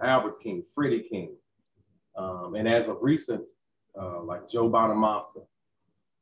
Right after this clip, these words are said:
great, great guitar player, great sound. As the old-, the older I get, the more I'm in tune with what I sound like,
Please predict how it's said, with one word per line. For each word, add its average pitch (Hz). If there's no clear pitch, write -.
great, 110
great 104
guitar 101
player, 98
great 107
sound. 101
As 110
the 120
old-, 131
the 113
older 131
I 98
get, 101
the 107
more 123
I'm 113
in 107
tune 123
with 101
what 131
I 110
sound 117
like, 104